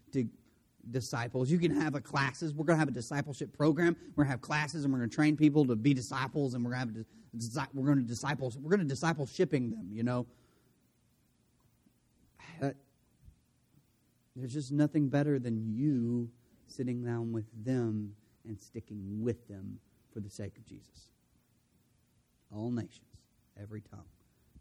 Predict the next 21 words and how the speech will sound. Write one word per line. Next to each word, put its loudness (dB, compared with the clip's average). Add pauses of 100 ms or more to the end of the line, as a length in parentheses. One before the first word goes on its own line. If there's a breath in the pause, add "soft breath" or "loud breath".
every -6
tribe, -20 (760)
praising -6
God, -16 (1040)
because -12
we -12
stuck -12
with -10
people -8 (260)
long -4
enough -4 (1400)
to -8
let -4
them -6
see -2
the -4
King -6 (340)
who -12
guides -8 (280)
our -6 (240)
life. -20